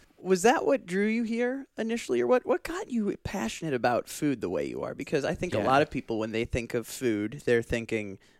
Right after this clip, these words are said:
Speaker 1: either, you know, something farm to table, really specialty, or something prepared on a mass scale, but that you'd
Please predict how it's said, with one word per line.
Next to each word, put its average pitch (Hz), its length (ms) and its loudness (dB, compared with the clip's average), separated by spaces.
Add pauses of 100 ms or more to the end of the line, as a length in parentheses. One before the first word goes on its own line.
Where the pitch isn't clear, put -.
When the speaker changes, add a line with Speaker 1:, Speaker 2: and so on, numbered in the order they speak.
(100)
Speaker 1:
either, 117 400 6
you 95 140 -4
know, 101 120 -4
something 117 340 -2
farm 151 320 4
to 156 60 2
table, 107 460 0
really 127 200 0
specialty, - 680 -4
or 113 500 4 (280)
something 165 240 -2
prepared 139 300 4
on 123 60 -2
a 113 60 -4
mass 117 260 0
scale, 127 280 4
but 110 140 0
that 120 140 0
you'd 113 300 -4